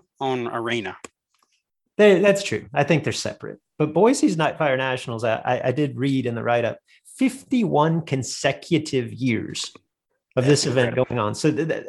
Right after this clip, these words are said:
Speaker 2: I think it's fair to say the two longest running, arguably most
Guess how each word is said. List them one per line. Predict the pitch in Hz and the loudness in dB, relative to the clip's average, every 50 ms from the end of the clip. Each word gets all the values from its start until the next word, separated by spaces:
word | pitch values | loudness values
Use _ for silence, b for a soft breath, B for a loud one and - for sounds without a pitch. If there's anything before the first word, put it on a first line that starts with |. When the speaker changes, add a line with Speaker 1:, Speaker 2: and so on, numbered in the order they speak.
| - | -2
Speaker 2:
I | - 165 190 | 0 2 2
think | 185 233 226 196 | 4 4 6 6
it's | 208 180 139 | 6 4 2
fair | 131 135 180 185 185 170 | 2 4 6 6 6 6
to | 165 | 4
say | 160 - 170 156 151 139 123 123 | 2 2 4 4 4 2 2 2
the | 131 156 156 | 2 2 2
two | 156 - - - - 202 202 202 185 151 | 0 -4 -8 -6 -4 -2 -2 -2 -2 -2
longest | 135 135 127 135 143 147 151 147 156 151 151 - | -2 0 0 2 2 0 -2 -2 -4 -4 -4 -2
running, | 127 123 117 110 107 110 123 135 131 - _ _ _ _ _ _ _ _ _ _ _ - | 0 0 0 0 -2 -6 -8 -10 -14 -16 _ _ _ _ _ _ _ _ _ _ _ 4
arguably | 170 240 320 320 330 320 190 165 139 120 131 131 127 123 - - | 6 6 6 8 8 8 8 8 6 4 2 0 0 -2 -6 -6
most | - 143 147 147 143 - - | -2 0 2 2 0 -2 -8